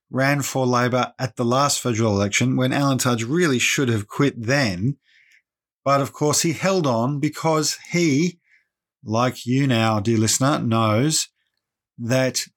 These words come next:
government has not won a seat at a by-election from the opposition in almost a hundred years. And of course, Alan Tudge was counting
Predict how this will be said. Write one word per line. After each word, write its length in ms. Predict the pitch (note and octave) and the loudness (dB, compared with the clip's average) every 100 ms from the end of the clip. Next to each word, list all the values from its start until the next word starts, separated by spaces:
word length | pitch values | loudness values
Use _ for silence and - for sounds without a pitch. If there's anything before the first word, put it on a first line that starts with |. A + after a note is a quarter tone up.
| _ _ _ _ _ - - | _ _ _ _ _ -20 -4
government 480 | D3+ E3 C#3+ A2 C3 | 0 2 2 0 0
has 280 | - B2+ A2+ | -2 -2 0
not 240 | D3 D#3+ | 0 -2
won 540 | A#2+ A#2 C#3+ D3+ C#3 - | -2 0 2 2 0 -2
a 100 | C#3+ | -2
seat 580 | A#2 - - - C3+ C3 - | -2 0 0 0 0 -2 -2
at 120 | B2+ | -2
a 60 | A2 | -2
by-election 800 | G2+ B2+ A#2 G#2+ G2+ C3+ C#3+ | -2 0 0 -2 -2 -2 -2
from 320 | B2 D3+ D#3 C3+ | -2 -2 0 0
the 160 | A#2+ - | -2 -4
opposition 720 | A2 A2 F#2+ F#2+ B2 D3 D3+ _ _ _ _ _ _ _ - | -4 -2 0 0 2 0 -2 _ _ _ _ _ _ _ -6
in 160 | C#3 C#3+ | -2 0
almost 340 | B2 B2+ B2 | 2 2 2
a 60 | B2 | 0
hundred 400 | - C#3+ D3 D#3+ | 0 0 0 0
years. 640 | F3 E3+ C3 F2+ - - _ _ _ _ _ _ _ _ _ _ _ _ | 0 2 0 -2 -4 -6 _ _ _ _ _ _ _ _ _ _ _ _
And 480 | - C#3 C3+ C3+ - B2+ B2+ | -2 0 0 -2 -8 -8 -6
of 140 | - | -4
course, 540 | C3 B2 A#2+ - - - - | -2 0 0 -2 -4 -6 -2
Alan 240 | A2+ A2+ | 0 0
Tudge 580 | G#2 C#3 B2+ A2+ G#2 - | -2 0 0 0 -2 -4
was 240 | A#2 A#2 G2+ | 0 0 0
counting 640 | - - C#3+ G#2+ G2 A#2+ | -2 0 2 2 0 -2